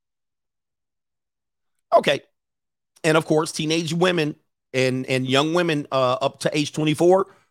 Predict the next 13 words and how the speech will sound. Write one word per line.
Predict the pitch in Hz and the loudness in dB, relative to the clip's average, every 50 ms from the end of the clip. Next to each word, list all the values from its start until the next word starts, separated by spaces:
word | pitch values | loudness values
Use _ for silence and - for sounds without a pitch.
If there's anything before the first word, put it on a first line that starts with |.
| _ _ _ _ _ _ _ _ | _ _ _ _ _ _ _ _
are | 151 160 156 | 2 2 2
having | 143 156 156 170 151 160 165 156 | 2 2 0 0 0 -2 -4 -6
more | 147 143 147 147 156 175 185 180 175 175 | -6 -6 -2 -2 0 2 2 0 0 -2
sex | - - - - 180 165 139 - - - - _ | -4 -4 0 2 2 2 0 -4 -10 -16 -18 _
than | 127 123 143 139 139 131 135 | -10 -4 -4 -2 -2 0 0
men. | 139 131 92 - - _ _ - - - _ | 0 0 -2 -6 -14 _ _ -20 -20 -16 _
So | - 196 190 | 0 2 2
when | 175 170 180 185 | 2 2 0 -2
we | 202 196 | -2 -2
talk | - 196 226 240 | 0 0 2 2
about | 220 190 185 170 170 - | 0 0 0 0 0 -2
these | - 147 135 120 - | -4 -8 -8 -4 -2
things, | 151 143 123 85 73 71 - | -2 -2 -2 -4 -8 -16 -20